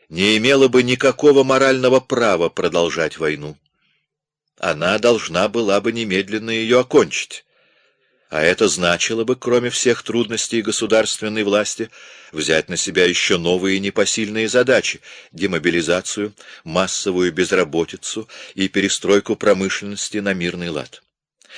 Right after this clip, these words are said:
Это непосильно и непомерно. Социалистическая власть тут же и рухнула бы. Поэтому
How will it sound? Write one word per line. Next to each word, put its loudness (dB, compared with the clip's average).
Это 2
непосильно 0
и 0
непомерно. -2
Социалистическая -2
власть 0
тут 4
же 4
и 2
рухнула -2
бы. -16
Поэтому 0